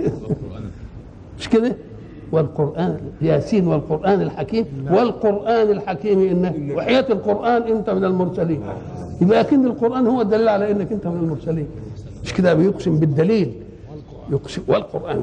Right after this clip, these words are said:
الكريم". مرة بقى نلاقي في عظمة القسم، القسم ده بيجي ليه؟ القسم يأتي عند من ينكر.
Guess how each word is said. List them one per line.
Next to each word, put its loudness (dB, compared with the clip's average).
الكريم". -12
مرة 2
بقى -4
نلاقي 4
في -4
عظمة -2
القسم، -2
القسم 4
ده 6
بيجي 4
ليه؟ 2
القسم 0
يأتي 0
عند 4
من 4
ينكر. 0